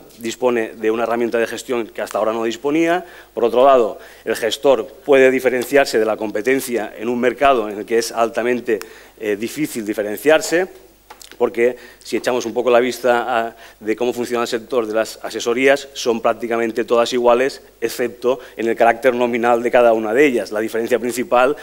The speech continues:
es el propietario o el director y fundador de las asesorías, porque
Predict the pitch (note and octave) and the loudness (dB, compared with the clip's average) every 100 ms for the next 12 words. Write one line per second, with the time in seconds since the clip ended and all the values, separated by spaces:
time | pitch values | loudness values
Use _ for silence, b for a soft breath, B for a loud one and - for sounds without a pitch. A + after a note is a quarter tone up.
0 | B - B2 - A#2 A2 A#2 G2+ A2 A#2+ | B -2 -2 -2 -8 -4 -4 -2 2 2
1 | B2+ B2 B2+ - B B G#2+ G#2 G#2+ G#2+ | 2 2 -2 -4 B B -2 0 -2 -2
2 | B2 B2 A2+ A#2+ A2+ A2+ A#2 B2+ - B | -2 -2 -2 -2 0 2 2 -2 -6 B
3 | B - G#2+ A2+ A2 A#2+ A2 A#2 B2 B2+ | B -8 0 0 0 -4 -4 -2 0 2
4 | C#3+ - B B _ _ A2 G#2+ A2+ | 2 -2 B B _ _ -8 -6 -8